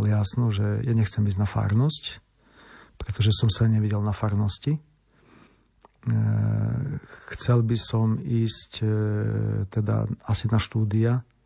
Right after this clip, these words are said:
aj keď som nevyslovil navonok, že rozmýšľam o rehoľnom živote,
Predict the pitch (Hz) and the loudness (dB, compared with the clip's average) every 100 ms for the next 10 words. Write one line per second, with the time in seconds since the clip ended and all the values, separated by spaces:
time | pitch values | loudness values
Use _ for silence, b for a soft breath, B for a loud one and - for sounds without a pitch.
0 | B B B B B B B - 131 131 | B B B B B B B -2 0 2
1 | 131 - 123 127 127 - 127 120 117 110 | 0 2 2 4 2 0 -2 0 0 -2
2 | 107 117 120 120 117 113 101 110 107 107 | -2 -2 0 0 0 -2 -2 -2 0 0
3 | 113 117 120 - 113 110 123 113 110 107 | 2 2 0 -2 -2 -4 -4 -2 2 2
4 | 113 113 110 110 110 113 131 143 | 2 2 0 0 -2 -4 -2 -2